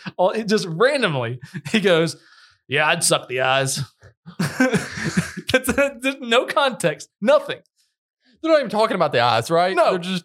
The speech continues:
Speaker 1: There was, it's like the, the way the video was set up was, like, the cameraman was, like, filming the cooler, and then they were, like, over here talking.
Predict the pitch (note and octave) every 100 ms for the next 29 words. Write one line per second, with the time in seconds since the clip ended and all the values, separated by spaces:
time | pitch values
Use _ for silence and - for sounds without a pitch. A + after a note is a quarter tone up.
0 | - A3+ C4 C4 A#3 C#4+ B3+ - E3+ A3+
1 | A#3 E3+ G3 G#3 C4 A3 E3+ A3 G3 E3
2 | - F3 F3+ D#3+ D3+ D#3 D3+ C#3+ - -
3 | D#3+ E3+ G#3 G#3+ F#3+ F3+ E3+ D#3+ D#3 -
4 | F3 F3 D#3+ D3+ - F3 D#3 C#3+ D3 D#3
5 | E3 D3 C#3+ D#3+ D#3 C#3+ D3 C3 B2